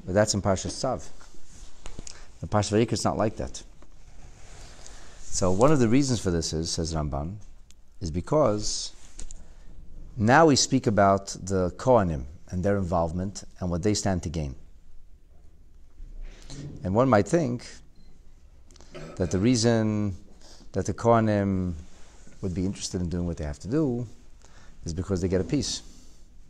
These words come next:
because they have a major role to play. They have to eat the Korban Chatas. But the point that's being made here is that even with regard to Hashlamim,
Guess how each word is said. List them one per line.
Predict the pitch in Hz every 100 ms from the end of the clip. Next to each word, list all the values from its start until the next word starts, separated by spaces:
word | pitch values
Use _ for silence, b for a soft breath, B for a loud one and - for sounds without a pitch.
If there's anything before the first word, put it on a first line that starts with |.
| -
because | 90 85
they |
have | 95 92
a |
major | 92 101 98 101 98 -
role | 95 98
to | 98 95
play. | 90 82 104 - B B - -
They | 101
have | 104 101
to | -
eat | 113 107
the | 101
Korban | - 95 98
Chatas. | 135 135 67 - - - - - - - b b b b b b b -
But | 98 92
the | 87
point | - 139 117
that's | 101 -
being | - 98
made | 92 90
here | 113 175 110 113 113 - b b b b -
is | 87
that | 92
even | - 151 127 123 113 107 -
with | 92
regard | 92 92 107 107 101
to |
Hashlamim, | 98 - 107 101 69